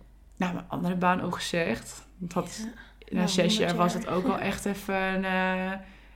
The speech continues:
Speaker 1: nou, dat is ook wel even een hoogtepuntje.
Speaker 2: Op de valreep hebben jullie een nieuw huis.
Speaker 1: Ook dat inderdaad. Oh my god, ja, we gaan gewoon verhuizen.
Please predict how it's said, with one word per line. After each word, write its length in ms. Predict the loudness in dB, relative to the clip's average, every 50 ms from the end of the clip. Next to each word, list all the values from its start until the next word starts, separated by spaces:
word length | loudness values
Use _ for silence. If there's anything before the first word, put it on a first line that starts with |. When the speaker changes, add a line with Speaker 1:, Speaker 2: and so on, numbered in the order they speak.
| -6 0
Speaker 1:
nou, 160 | 2 4 4
dat 100 | 4 6
is 60 | 4
ook 80 | 6 8
wel 120 | 10 10
even 120 | 10 12 12
een 80 | 12 12
hoogtepuntje. 840 | 12 10 8 4 4 8 10 10 12 10 8 8 6 6 4 2 0 -4 -10 -12 -4
Speaker 2:
Op 180 | 0 0 2 6
de 80 | 4 4
valreep 500 | 8 8 10 10 12 12 10 10 8 8
hebben 240 | 6 4 4 4 4
jullie 200 | 2 2 2 2
een 80 | 2
nieuw 180 | 2 2 0 0
huis. 540 | -2 -2 -2 -2 -2 -2 -4 -4 -10 -10 -12 -18 -20 -20 -2 8
Speaker 1:
Ook 420 | 12 12 12 12 12 12 2 6
dat 320 | 10 10 10 10 10 6 8
inderdaad. 720 | 12 12 12 12 12 12 12 12 12 12 12 10 8 6
Oh 140 | 2 2 2
my 80 | 2 0
god, 400 | 0 2 2 2 2 2 0 0
ja, 300 | 2 2 4 6 6 6
we 60 | 4 4
gaan 140 | 2 -2
gewoon 160 | 0 0 0 2
verhuizen. 840 | 2 2 2 4 4 4 4 4 2 0 0 0 0 0 -2 -4